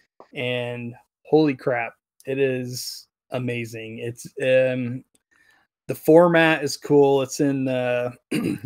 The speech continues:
know, D C's Black Label. They do these oversized kind of magazine-sized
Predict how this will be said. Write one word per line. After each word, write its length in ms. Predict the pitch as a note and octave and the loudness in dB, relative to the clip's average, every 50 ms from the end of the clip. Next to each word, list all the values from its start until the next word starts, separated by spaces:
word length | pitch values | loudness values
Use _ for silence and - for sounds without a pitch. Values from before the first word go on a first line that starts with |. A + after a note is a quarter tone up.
| C3+ C#3 | -2 0
know, 120 | C#3 B2+ B2 | 0 0 -2
D 200 | A#2+ C3+ C#3+ C3+ | -2 -4 -6 -6
C's 280 | - - C#3 C3 B2+ B2 | -4 -6 -6 -6 -6 -6
Black 400 | A#2 C3 B2 B2 B2+ B2+ - - | -4 -4 -2 -2 -2 -4 -4 -2
Label. 360 | C3 B2+ C3 B2+ B2+ B2+ B2+ | -2 -2 -2 -2 -2 -4 -4
They 140 | B2 B2 B2 | -4 -6 -8
do 180 | A#2+ B2+ B2+ B2 | -8 -8 -8 -8
these 260 | B2 B2 A#2+ A2+ A2+ | -8 -10 -10 -10 -8
oversized 920 | B2+ C3 C3 B2 B2+ B2 - - - C3 B2 B2 B2 A#2+ B2 A#2+ - - - | -6 -6 -6 -6 -8 -12 -12 -8 -6 -4 -2 -2 -2 -4 -4 -6 -10 -12 -10
kind 240 | C3 B2 B2 A#2+ | -8 -8 -6 -6
of 140 | A#2+ A#2 A2+ A#2 | -6 -8 -8 -8
magazine-sized 1600 | A#2+ A#2+ A#2+ A#2+ A#2+ A#2+ A#2 A2+ A#2+ A#2+ A#2+ A#2+ A#2+ A#2+ A#2+ A#2+ A#2+ A#2+ - - - C3 B2 A#2+ A#2+ A#2+ A#2 A#2 - - | -8 -8 -8 -8 -8 -10 -12 -12 -12 -12 -10 -10 -10 -10 -10 -10 -12 -12 -14 -8 -6 -4 -4 -2 -4 -4 -6 -10 -14 -18